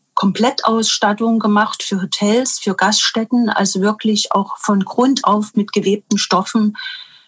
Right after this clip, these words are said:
mit getischlerten Sachen, also Tische, Stühle gepolstert. Und wir waren bis auf einen Mann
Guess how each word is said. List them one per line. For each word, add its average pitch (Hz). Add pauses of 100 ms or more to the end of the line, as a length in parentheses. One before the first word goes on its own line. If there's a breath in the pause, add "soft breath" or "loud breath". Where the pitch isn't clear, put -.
(140 loud breath)
mit 196
getischlerten 214
Sachen, 196
also 175
Tische, 220
Stühle 214
gepolstert. 208
Und 202
wir 196
waren 208
bis 233
auf 226
einen 208
Mann 220